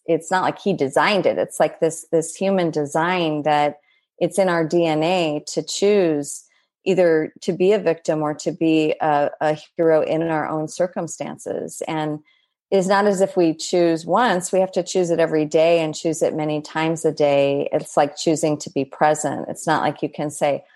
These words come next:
"Oh, I'm gonna live presently today." It's like you have to say, "I'm going to live, live presently now and now and now and now and now and now and now." And it's an ongoing process. And it, it's so interesting 'cause I realized that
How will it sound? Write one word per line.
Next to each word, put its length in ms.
"Oh, 320
I'm 180
gonna 240
live 240
presently 480
today." 520
It's 180
like 220
you 100
have 240
to 100
say, 340
"I'm 160
going 200
to 100
live, 300
live 300
presently 520
now 600
and 200
now 480
and 160
now 500
and 200
now 420
and 200
now 440
and 160
now 260
and 180
now." 440
And 380
it's 140
an 160
ongoing 580
process. 800
And 360
it, 180
it's 320
so 280
interesting 680
'cause 200
I 100
realized 840
that 400